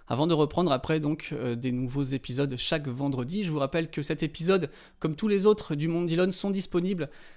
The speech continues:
sur, euh, les podcasts, sur toutes les plateformes de, toutes les plateformes de podcast. Vous pouvez nous écouter, euh, notamment sur Spotify, Apple Podcast. Donc voilà, ça nous fait très plaisir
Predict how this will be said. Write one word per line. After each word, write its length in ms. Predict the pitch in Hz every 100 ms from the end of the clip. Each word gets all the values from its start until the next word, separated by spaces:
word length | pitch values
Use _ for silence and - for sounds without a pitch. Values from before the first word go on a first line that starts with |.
| -
sur, 540 | - - 226 233 175
euh, 140 | 180 170
les 160 | 175
podcasts, 600 | 175 190 180 196 208 -
sur 160 | 156 165
toutes 120 | 190
les 80 | 170
plateformes 280 | 165 160 170
de, 80 | 160 - 254 -
toutes 200 | 196 -
les 60 |
plateformes 400 | 165 160 - 170
de 80 | 165
podcast. 480 | 147 143 - 160 -
Vous 80 | 123
pouvez 280 | - 135 147
nous 200 | 135 131
écouter, 480 | 131 131 - 156 151
euh, 140 | 127
notamment 380 | 123 117 120 135
sur 180 | - -
Spotify, 500 | - 123 113 135 127
Apple 220 | - 120
Podcast. 540 | 117 - 151 - - - - - - - -
Donc 160 | - 117
voilà, 280 | 113 123 156
ça 200 | - 123
nous 120 | 117
fait 260 | 143 - -
très 220 | - 175
plaisir 640 | 175 - 135 123 143 180